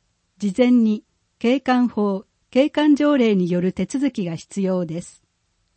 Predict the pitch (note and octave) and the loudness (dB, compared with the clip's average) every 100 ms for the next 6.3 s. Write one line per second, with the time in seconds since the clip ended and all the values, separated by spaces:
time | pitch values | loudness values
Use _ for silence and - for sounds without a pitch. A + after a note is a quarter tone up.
0 | _ _ _ _ _ _ _ - G#3 A#3+ | _ _ _ _ _ _ _ -6 -4 -4
1 | - G#3+ G3+ F3+ E3+ _ _ _ _ _ | -4 -2 -2 -2 -8 _ _ _ _ _
2 | _ _ C4+ D4+ B3+ G3 F3 D3+ C4 - | _ _ -6 -4 -2 -2 -2 -2 -2 0
3 | C#4 C#4 C#4 C4+ G3+ F3+ E3 - G3 A3 | 2 4 2 0 -2 -2 -4 -2 -2 0
4 | A3+ G#3+ A3+ A3+ G#3 F3+ E3+ F3 _ _ | -2 -2 0 0 0 -2 -4 -10 _ _
5 | _ _ _ F#3+ G3 D4 D4 D#4 C#4+ G3+ | _ _ _ -4 -2 0 2 2 0 -4
6 | F#3+ F3+ D#3+ | -8 -10 -12